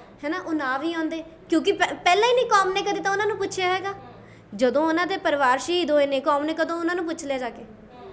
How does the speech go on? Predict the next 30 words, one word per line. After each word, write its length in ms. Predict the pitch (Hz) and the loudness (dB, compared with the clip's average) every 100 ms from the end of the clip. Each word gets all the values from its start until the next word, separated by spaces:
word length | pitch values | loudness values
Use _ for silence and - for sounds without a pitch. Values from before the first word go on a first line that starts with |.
| - - - | -20 -20 -8
ਸੋ 120 | 302 | -2
ਉੱਦਾਂ 300 | 285 285 302 | 0 0 0
ਹੀ 80 | 339 | -2
ਉਹ 60 | 381 | -2
ਬੈਠੇ 280 | 320 311 | -2 -2
ਰਹਿੰਦੇ। 200 | 381 349 | -6 -6
ਪਰ 200 | 381 359 | -2 2
ਉਹ 120 | 392 381 | 4 4
ਅੱਜ 140 | 370 | 2
ਫੇਰ 460 | 359 320 392 453 370 | 0 2 4 2 0
ਕੌਮ 300 | 330 302 285 | 0 0 0
ਲਈ 120 | 285 | -2
ਖੜੇ 260 | 294 277 | 0 0
ਹੋਏ 140 | 320 294 | 0 0
ਨੇ। 100 | 302 | -2
ਸਾਡਾ 580 | 311 254 240 311 320 - - - - - - - - - - 285 | 0 -2 2 6 6 4 -6 -18 -20 -20 -20 -20 -16 -8 2 2
ਹੱਕ 180 | 277 | 2
ਬਣਦਾ 360 | 349 330 302 294 | 2 4 4 2
ਹੈ 100 | 302 | 2
ਵੀ 140 | 277 | 2
ਆਪਾਂ 220 | 302 294 294 | 0 0 -4
ਉਹਨਾਂ 160 | 302 | -2
ਦਾ 80 | 320 | -2
ਅਹਿਸਾਨ 600 | 330 302 302 285 247 285 | -2 -4 -2 0 0 0
ਮੰਨੀਏ, 460 | 285 240 233 240 208 - - - - | 0 -2 -4 -6 -8 -12 -20 -20 0
ਇਹੋ 240 | 311 302 370 | 2 4 2
ਜਿਹੀਆਂ 220 | 330 349 | 2 2
ਰੂਹਾਂ 280 | 302 294 294 | 0 0 0
ਨੂੰ 120 | 285 | -2
ਜਿਤਾਈਏ। 460 | 277 302 220 165 | -4 -4 -4 -6